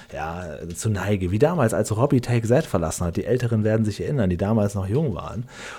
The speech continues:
Und als das, äh, Klaus und Klaus sich getrennt haben, da ging's natürlich richtig zur Sache. Was machen wir jetzt? Soll jetzt Klaus Baumgart alleine,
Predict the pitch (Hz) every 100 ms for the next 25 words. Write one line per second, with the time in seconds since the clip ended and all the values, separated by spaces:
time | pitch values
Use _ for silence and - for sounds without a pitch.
0 | - 120 107 117 - 101 - 110 107 120
1 | 123 107 127 151 139 120 - 143 139 127
2 | 110 139 160 160 - 143 139 127 120 135
3 | 135 127 - 113 123 113 107 - 143 -
4 | 240 123 87 80 - - - - - 110
5 | 110 - - 101 - 107 117 107 - 80
6 | 78 - 95 127 143 190 233